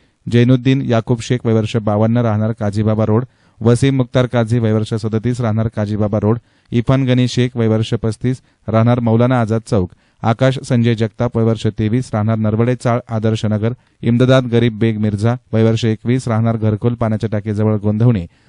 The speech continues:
सुनील सोमनाथ आवटी वय वर्ष पंचवीस, राहणार एज्युकेशन हायस्कूलच्या मागे गोंधवणी रोड यांना जुगाराची साधनांनी रोख रक्कम तसेच दोन मोटरसायकलसह एकूण मुद्देमाल रुपये दोन लाख दहा हजार तीनशे चाळीस रुपयांच्या मुद्देमालासह ताब्यात घेण्यात आलं.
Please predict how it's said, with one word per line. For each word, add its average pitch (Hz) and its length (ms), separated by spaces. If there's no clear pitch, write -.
सुनील 131 320
सोमनाथ 120 400
आवटी 113 260
वय 110 100
वर्ष 107 200
पंचवीस, 110 480
राहणार 110 260
एज्युकेशन 117 480
हायस्कूलच्या 110 440
मागे 107 260
गोंधवणी 123 400
रोड 123 200
यांना 113 260
जुगाराची 120 480
साधनांनी 117 460
रोख 113 200
रक्कम 117 400
तसेच 113 300
दोन 123 200
मोटरसायकलसह 117 920
एकूण 131 240
मुद्देमाल 127 440
रुपये 117 280
दोन 113 240
लाख 117 140
दहा 110 180
हजार 110 200
तीनशे 110 280
चाळीस 117 320
रुपयांच्या 113 420
मुद्देमालासह 107 720
ताब्यात 117 280
घेण्यात 107 320
आलं. 110 120